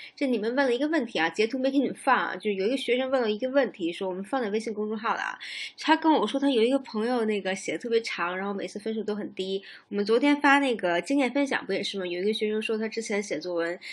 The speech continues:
都写得特别长，然后导致分数特别低，然后觉得是那个，是不是因为写太长了，所以分数才会低的？所以我们现在来去看一下，今天的学习目标就是雅思作文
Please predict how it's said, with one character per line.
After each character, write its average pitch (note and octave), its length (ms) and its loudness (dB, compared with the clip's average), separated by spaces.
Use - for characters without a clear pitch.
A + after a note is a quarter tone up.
都 C4 120 10
写 B3+ 140 0
得 - 80 0
特 - 160 -8
别 G#3+ 160 4
长， F3 400 2
然 F#3+ 100 0
后 G3 120 -2
导 F#3 180 0
致 G3 160 -4
分 G#3+ 140 -2
数 A3 100 -4
特 G#3+ 100 -6
别 G3 140 -2
低， G#3+ 280 0
然 F#3 140 4
后 F#3+ 120 -2
觉 F3+ 200 -2
得 F3+ 140 2
是 F#3+ 200 -4
那 F3 120 -4
个， G#2+ 260 -4
是 - 160 0
不 A3+ 40 -6
是 A#3+ 80 -8
因 B3+ 120 0
为 C#4+ 80 6
写 - 200 0
太 B3 220 2
长 - 300 -4
了， G#3 100 0
所 G3 220 -2
以 E3 180 2
分 F#3 220 -4
数 F3+ 80 -6
才 E3 180 -6
会 E3+ 140 -4
低 G#3+ 180 -4
的？ - 160 -2
所 A3 160 -2
以 C#4+ 40 4
我 D4 100 2
们 G#3+ 100 -2
现 D4 140 -2
在 C4 60 0
来 G#3+ 120 0
去 A3+ 140 -8
看 D4 260 0
一 F#3 60 -4
下， F3+ 160 0
今 C#4+ 180 0
天 D#4+ 100 4
的 C#4 40 2
学 A3 160 2
习 A3 100 -4
目 A#3 140 -4
标 A3 240 0
就 G#3 100 4
是 G3+ 220 -2
雅 F3 240 10
思 C#4+ 320 0
作 B3 220 4
文 E3+ 240 -2